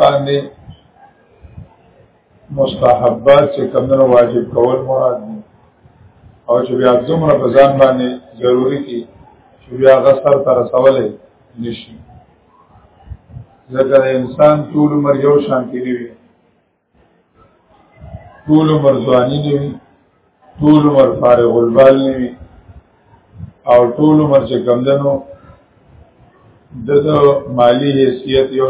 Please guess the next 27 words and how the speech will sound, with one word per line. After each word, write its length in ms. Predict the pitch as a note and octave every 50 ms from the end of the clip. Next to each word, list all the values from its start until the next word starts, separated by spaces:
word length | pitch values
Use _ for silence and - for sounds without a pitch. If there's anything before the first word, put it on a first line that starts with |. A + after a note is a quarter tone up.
| C3 B2+
شانتي 320 | C3 B2+ B2 B2 - A#2+ B2+
نه 100 | B2+ C3 C3 B2+
وي. 120 | B2+ A#2+ A#2 _ _ _ _ _ _ _ _ _ _ _ _ _ _ _ G5+ B5 B5+ C6 _ _ _ _ _ _ - - - - - _ _ _ - - _ -
نو 60 | B2 A#2+ A#2+ A#2+
انسان 380 | B2 A2+ - - D3+ D#3 D#3 D#3 C3 -
سره 220 | - C#3+ C#3 C#3 C3+ B2
بلا 220 | B2 B2 C3 C#3 C#3 C3+ -
ضروریات 540 | C3 B2+ B2 B2 B2 A#2+ A#2+ C3 C3+ C3+ C3+ C3+ -
تړلي 340 | B2 A#2+ A#2+ A#2+ A#2 A#2+ A#2 A2+
دي. 100 | A2 G#2+ - _ _ _ _ _ _ _ _ _ _ _ _ _ _ - - - _ _ _ _ _ _ _ - -
که 80 | - B2+ B2 -
ته 60 | -
اوس 140 | D3+ D3 D3 C#3 -
په 80 | C#3 C3 C3
ځان 180 | D3 D3 D3 D3 C#3+ C#3
باندې 260 | C3+ C3 B2+ B2 B2+ B2 A#2
دوه 120 | C3+ C#3+ C#3 -
سوه 180 | - C3+ C3 C3 B2+
رکعته 360 | B2+ A#2+ - B2+ B2 A#2+ - B2+ B2+ C3+
نفل 240 | C3+ C3+ - C#3 C3 B2
د 40 |
ورځې 340 | C3 B2+ C3 C3 C3 B2+ B2+ B2 B2
مقرر 360 | B2 B2 A#2+ A#2+ B2 B2+ B2 A#2 -
کړي، 160 | - A2 G#2+ G2+ _ _ _ _ _ _ _ _ _ _ _ _ _ _ _ _ _ _ _ - - - - - -
نو 60 | C3+ - -
فرض 280 | D3 D3+ D#3 D3+ C#3+ - -
که 80 | -